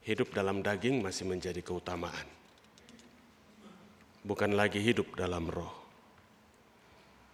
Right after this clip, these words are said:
Shalom. Paulus menulis surat ini ketika berada di dalam penjara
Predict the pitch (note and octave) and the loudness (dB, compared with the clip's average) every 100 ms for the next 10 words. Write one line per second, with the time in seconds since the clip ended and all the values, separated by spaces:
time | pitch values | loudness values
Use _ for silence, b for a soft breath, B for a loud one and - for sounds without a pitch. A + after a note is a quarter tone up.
0 | - - - - - - - - - - | -20 -20 -20 -20 -20 -20 -20 -20 -20 -20
1 | - - - - B2 C3 D3 G#2+ E2+ - | -20 -20 -8 4 10 12 12 12 6 -4
2 | - - - - - - - - - - | -8 -12 -14 -18 -18 -14 -10 -8 -6 -6
3 | - - - - - - - - - - | -6 -8 -10 -12 -12 -14 -16 -18 -20 -20
4 | - - - - - - - - - - | -20 -20 -20 -20 -20 -20 -20 -20 -20 -20
5 | - - - - - - - - C3+ D#3+ | -20 -20 -20 -20 -20 -20 -6 10 12 12
6 | G#3+ - E3 D3+ D3 C#3+ - D#3 D3+ D3 | 12 12 12 12 12 12 8 12 12 12
7 | D3 C#3+ D3 E3+ - C3+ C3+ C3 C#3+ C#3+ | 12 12 12 12 12 8 8 6 10 12
8 | E3 F3 E3 - - - - - - - | 12 10 0 -12 -18 -20 -20 -20 -20 -20
9 | - _ _ - B2 C#3 C#3+ C3+ A#2 B2 | -20 _ _ 0 10 12 12 10 8 6
10 | A#2+ A#2 A#2+ A#2+ B2 B2+ B2+ C3 C3+ | 6 4 2 4 6 8 8 8 6